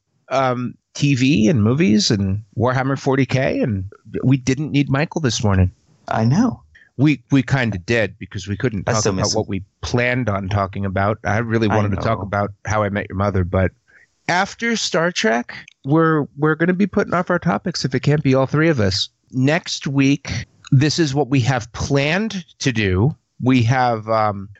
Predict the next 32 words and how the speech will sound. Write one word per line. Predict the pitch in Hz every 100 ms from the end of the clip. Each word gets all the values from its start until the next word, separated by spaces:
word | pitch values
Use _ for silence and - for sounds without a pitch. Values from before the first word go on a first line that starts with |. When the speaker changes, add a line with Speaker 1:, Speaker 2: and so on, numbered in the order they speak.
| _
Speaker 1:
Brent | 104 139 135 -
Bowser | 131 170 151
coming | 113 113 104 98
on, | 98 110
so | 135 117
hopefully | 107 127 110
that | 113 -
works | 135 - 117
out. | 107
He | 107 151
was | 185 180
our | 175 147 127 101
guest | 135 139 - - 113
when | 127 123 120 -
we | 123 120
talked | 120 123 120
about | 139 120
how | 107 120
much | 120 120
he | 120
hates | 107 120 117
Joss | 135 120 -
Whedon, | 110 110 139 - - - -
and | 123
he | 123
Speaker 2:
Yep. |
Speaker 1:
was | 113 123
really | 127 123 117
popular. | 113 113 117 101 95 - - -
He's | - 180 214 -
talking | 196 170 175 156
about | 135 120 120